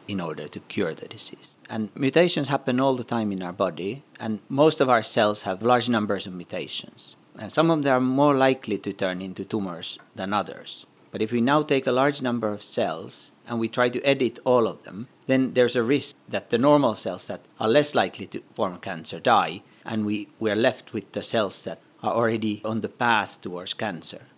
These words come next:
This is predicted to have a potential for increasing the risk for cancer in the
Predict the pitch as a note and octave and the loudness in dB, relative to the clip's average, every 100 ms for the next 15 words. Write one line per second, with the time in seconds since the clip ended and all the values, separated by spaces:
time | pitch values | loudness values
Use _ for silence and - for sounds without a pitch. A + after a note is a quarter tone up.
0 | _ B2+ B2+ - B2 A2 - A2+ C3 - | _ -2 -2 -8 -10 -10 -6 0 0 2
1 | A2+ F#2+ - _ - A#2 A#2 G#2+ G2+ F#2 | -2 -2 -12 _ -2 2 4 4 0 -4
2 | - A#2 B2 A2 - G#2+ F#2+ G2+ F#2+ A2+ | -4 -2 0 0 -2 -4 -4 -4 -2 -4
3 | A2 G#2+ F2+ - F#2+ F#2 F#2+ G2+ - - | -4 -6 -6 -8 -10 -8 -6 -6 -8 -12
4 | F2+ G2+ F2+ F#2 E2 E2 F2+ | -8 -8 -8 -8 -10 -10 -12